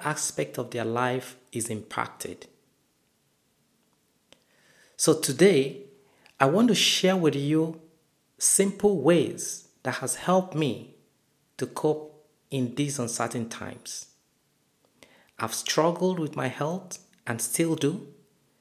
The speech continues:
but these practices made a huge difference for me. These are no new tips. Some of them became quite popular during the covid nineteen pandemic. There are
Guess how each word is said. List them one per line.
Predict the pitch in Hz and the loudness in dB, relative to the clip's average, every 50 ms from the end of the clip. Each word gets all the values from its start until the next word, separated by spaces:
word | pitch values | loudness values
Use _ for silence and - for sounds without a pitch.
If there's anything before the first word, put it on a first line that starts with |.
| _ _ _ _ - - - - _ | _ _ _ _ -20 -20 -20 -12 _
but | - 139 135 131 | 0 0 2 4
these | 196 220 - - | 4 2 2 0
practices | - - 175 175 175 - - 160 - - 165 - - - 127 | 0 -2 -2 -2 0 0 -2 0 0 0 -2 -2 -4 -4 -4
made | 135 135 135 139 147 156 170 175 170 170 165 | -2 0 0 2 2 2 4 4 2 2 0
a | 139 | -2
huge | 131 - 151 156 156 151 - | -4 -2 -4 -4 -4 -4 -6
difference | - - 156 156 - - 110 104 - - | -2 0 0 0 -2 -8 -10 -10 -10 -10
for | - - 104 | -6 -6 -6
me. | 101 104 95 90 - - _ _ _ _ _ _ _ _ _ _ _ _ _ _ _ _ _ _ _ _ _ _ _ _ _ _ _ _ _ _ _ _ - - - - - - - - - | -6 -6 -8 -10 -12 -18 _ _ _ _ _ _ _ _ _ _ _ _ _ _ _ _ _ _ _ _ _ _ _ _ _ _ _ _ _ _ _ _ -20 -20 -20 -20 -20 -20 -20 -4 2
These | - 196 190 202 | 4 4 6 6
are | 180 165 | 4 6
no | 156 170 180 185 | 8 8 8 8
new | 175 165 160 156 160 - - - - - _ _ _ _ | 6 6 4 2 0 -2 -10 -18 -20 -20 _ _ _ _
tips. | - - 156 165 - - - - - - - - _ _ _ _ _ _ _ _ _ _ _ _ _ _ _ _ _ _ _ _ _ _ _ _ _ _ _ _ _ _ _ _ _ _ _ _ _ _ _ _ _ _ _ | 2 2 2 2 2 -2 -2 -2 -2 -4 -8 -12 _ _ _ _ _ _ _ _ _ _ _ _ _ _ _ _ _ _ _ _ _ _ _ _ _ _ _ _ _ _ _ _ _ _ _ _ _ _ _ _ _ _ _
Some | - - 170 180 185 | -2 0 2 4 4
of | 160 143 | 4 6
them | 160 160 165 | 6 4 4
became | 160 156 - - 160 156 | 4 0 0 0 -2 -2
quite | 151 - - 151 160 156 - | 0 0 0 2 2 0 -2
popular | - - 143 - - 151 143 147 | -4 -4 -4 -2 0 0 0 0
during | 143 143 151 151 | 0 -2 -2 -2
the | 143 127 | -2 -4
covid | - - - 147 139 147 151 147 - | -6 -2 -2 -2 0 0 -2 -2 -2
nineteen | 135 127 123 123 - - 143 135 | -2 -2 -2 -4 -4 -6 -6 -4
pandemic. | 139 139 123 117 113 117 123 123 139 143 - - - - - _ _ _ _ _ _ _ _ _ _ _ _ - - - - - - - | -2 -2 -2 -2 0 0 -2 -2 -2 -4 -8 -12 -20 -20 -20 _ _ _ _ _ _ _ _ _ _ _ _ -20 -20 -20 -20 -20 -20 -4
There | - 135 131 131 | 0 2 2 2
are | 123 - | 2 0